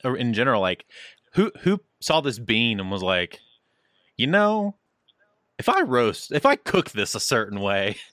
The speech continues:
<laughs> and then grind it up and then pull water through it, like,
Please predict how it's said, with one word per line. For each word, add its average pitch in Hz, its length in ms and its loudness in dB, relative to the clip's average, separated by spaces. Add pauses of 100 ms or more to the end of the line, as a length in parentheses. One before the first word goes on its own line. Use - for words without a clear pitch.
(120)
<laughs> - 280 -14
and 135 220 0
then 127 360 2 (500)
grind 143 460 0
it 131 120 0
up 117 400 2
and 117 140 -2
then 139 140 0
pull 156 340 0
water 120 340 2
through 95 340 -2
it, 90 160 -2 (540)
like, 104 340 -2